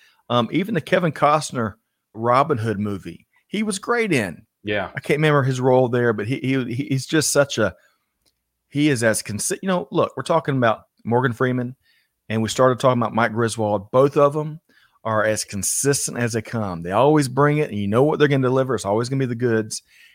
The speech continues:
Speaker 1: And I tell ya, love Morgan Freeman.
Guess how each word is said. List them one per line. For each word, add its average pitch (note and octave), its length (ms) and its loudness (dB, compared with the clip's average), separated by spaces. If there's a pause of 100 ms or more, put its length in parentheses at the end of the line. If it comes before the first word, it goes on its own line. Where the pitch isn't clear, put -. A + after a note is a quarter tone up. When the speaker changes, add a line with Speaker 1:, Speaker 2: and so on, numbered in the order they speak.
(160)
Speaker 1:
And G2+ 360 -2
I - 40 -16
tell A2+ 180 2
ya, F2+ 180 0 (380)
love A#2 460 2 (140)
Morgan G#2 480 -6 (120)
Freeman. F2 380 -10